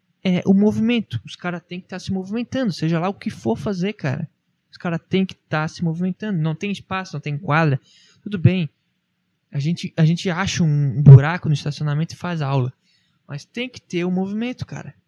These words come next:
Essa é a educação física, cara. E, é, eu cheguei à tarde e fui lá no pessoal da direção e pedi, "Pô, a bola, onde é que tá e tal?"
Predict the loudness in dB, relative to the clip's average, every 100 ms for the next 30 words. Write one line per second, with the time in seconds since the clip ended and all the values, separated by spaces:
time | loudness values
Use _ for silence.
0 | _ -12 -10 -8 -6 -6 -4 -4 -4 -2
1 | -2 -2 -8 -12 -16 -18 _ _ _ _
2 | _ _ _ _ _ _ _ _ _ _
3 | _ _ _ _ _ _ _ _ _ _
4 | _ _ _ _ _ 2 4 6 6 4
5 | 2 -2 -6 _ _ _ _ _ _ _
6 | _ _ _ _ _ _ 0 2 2 -2
7 | -2 -4 -2 -2 -2 -6 -12 -12 -8 -6
8 | -8 _ _ _ -8 -4 -2 -2 -2 -2
9 | -2 -2 -2 -2 0 0 -2 -4 -6 -8
10 | -8 -6 -2 0 2 2 2 0 -6 -10
11 | -8 -6 -6 -8